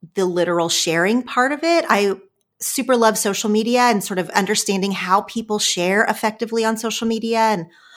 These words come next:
I just, all of these things came together. And so I finally, <laughs> after all this time, I wrote my first book, and it is called Share Your Stuff, I'll Go First. It came out in February. It was a long time coming,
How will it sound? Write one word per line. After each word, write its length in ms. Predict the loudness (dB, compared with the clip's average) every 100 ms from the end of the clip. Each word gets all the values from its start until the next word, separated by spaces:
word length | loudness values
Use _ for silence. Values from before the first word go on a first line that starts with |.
| -20 -2
I 60 | 0
just, 220 | 2 2
all 200 | 4 6
of 80 | 4
these 180 | 0 0
things 220 | 0 0
came 200 | -2 -4
together. 420 | -2 2 4 4
And 160 | 0 0
so 100 | 2
I 100 | 2
finally, 600 | 4 2 2 2 2 2 -2
<laughs> 120 | -6
after 280 | -4 -2 0
all 240 | 4 4 4
this 200 | 0 2
time, 440 | 4 4 2 -2
I 360 | 4 4 4 -4 0
wrote 160 | 0 2
my 120 | 2
first 280 | 2 0 2
book, 180 | 2 2
and 100 | 0
it 80 | 0
is 140 | 0
called 320 | 2 4 4 -2 -20 -14
Share 200 | -2 2
Your 140 | 2 2
Stuff, 300 | 2 2 4
I'll 160 | 0
Go 120 | 0 -4
First. 440 | 0 0 -2 -8
It 100 | -12
came 180 | -6 -4
out 100 | -4
in 60 |
February. 920 | -2 -2 -2 0 2 2 2 2 -2 -6 _ _ _ -4
It 180 | -4 2
was 160 | 4
a 60 | 4
long 400 | 6 6 6 4
time 300 | 2 0 0
coming, 480 | 0 0 0 -6